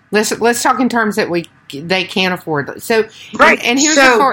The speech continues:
Speaker 1: for, for instance. So what I did was a, a long time ago, I started invested, started investing a little bit,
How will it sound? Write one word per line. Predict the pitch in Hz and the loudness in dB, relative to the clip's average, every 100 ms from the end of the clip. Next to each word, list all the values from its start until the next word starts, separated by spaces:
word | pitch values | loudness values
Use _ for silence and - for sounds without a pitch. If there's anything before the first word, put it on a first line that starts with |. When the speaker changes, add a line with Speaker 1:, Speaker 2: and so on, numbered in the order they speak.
| - | -4
Speaker 1:
for, | |
for | - 247 | -2 2
instance. | 233 240 - 175 147 | 2 0 -4 -4 -2
So | 185 180 | -2 0
what | 170 175 214 254 262 - | -2 0 2 2 -2 -2
I | - 226 | 0 0
did | 202 185 | 2 0
was | 180 160 | 0 -2
a, | 151 - | -2 -2
a | 160 | 0
long | 165 185 247 | 2 2 0
time | 254 202 | -2 -2
ago, | 175 160 165 170 - - - - | -2 -4 -4 -6 -10 -18 -8 0
I | 190 | 2
started | 214 233 220 | 2 0 2
invested, | 214 180 165 - 170 165 156 - | 0 0 -2 -2 -2 -2 -4 -10
started | - 185 175 165 - | -6 -2 -2 -2 -6
investing | 185 170 143 - 165 - | -6 -6 -6 -6 -8 -6
a | 165 | -6
little | 160 170 175 214 247 | -6 -4 0 0 0
bit, | 208 190 190 233 - | 0 0 0 -4 -12